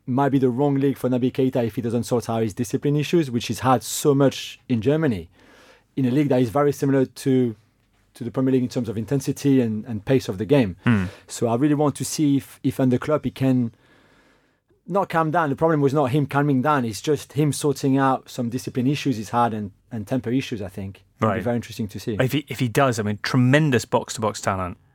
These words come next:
Speaker 1: Oh, incredible. I'm not even sure box-to-box is, has the definition for him.
Speaker 2: Almost
Speaker 1: Because
Speaker 2: certainly
Speaker 1: I think
Speaker 2: not.
Speaker 1: he's a number ten, he's a
Speaker 2: Right.
Speaker 1: number six, he's a number eight.
Speaker 2: Uh-huh.
Speaker 1: I'm sure he can even play wide. He's so good on the ball. He's an incredible talent. F-, and for them to have him, and the thing is, we've,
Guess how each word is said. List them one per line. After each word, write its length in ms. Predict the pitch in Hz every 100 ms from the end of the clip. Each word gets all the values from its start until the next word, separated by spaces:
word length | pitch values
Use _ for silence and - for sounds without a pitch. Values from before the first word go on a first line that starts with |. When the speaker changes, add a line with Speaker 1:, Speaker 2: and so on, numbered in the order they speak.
| -
Speaker 1:
Oh, 140 | 151
incredible. 500 | 123 - 131 113 123
I'm 160 | 147 208
not 140 | 220
even 180 | 185 165
sure 180 | - 151
box-to-box 1080 | 147 - - 127 127 - - - - - - -
is, 380 | 131 123 - - _ _
has 180 | - 131
the 60 | 101
definition 400 | 127 - 131 120
for 140 | 104 113
him. 260 | 156 107 -
Speaker 2:
Almost 220 | 120 120 110
Speaker 1:
Because 120 | 123
Speaker 2:
certainly 60 | 139
Speaker 1:
I 80 |
think 120 | 113 110
Speaker 2:
not. 60 |
Speaker 1:
he's 120 | 143
a 60 | 123
number 240 | 127 123 120
ten, 340 | - 151 143
he's 160 | 127 123
a 40 |
Speaker 2:
Right. 60 | 127
Speaker 1:
number 160 | -
six, 300 | 117 - 143 -
he's 80 |
a 40 | 117
number 320 | 120 113 117
eight. 380 | 147 143 - - -
Speaker 2:
Uh-huh. 220 | 98 117
Speaker 1:
I'm 140 | 131 131
sure 200 | - 170
he 60 |
can 200 | 139 135
even 200 | 139 127
play 160 | 123 120
wide. 400 | 120 147 147 139
He's 140 | 120 -
so 180 | -
good 160 | 135 135
on 100 | 120
the 80 | 113
ball. 320 | 104 156 143 - - -
He's 160 | 139 139
an 80 |
incredible 460 | 135 120 160 123 113
talent. 400 | 107 135 123 107
F-, 100 | -
and 160 | 151 127
for 100 | 170
them 140 | 214
to 100 | -
have 120 | 170 165
him, 100 | 151
and 180 | 165 - - -
the 60 | 165
thing 200 | 226 208
is, 160 | 143
we've, 240 | 175 165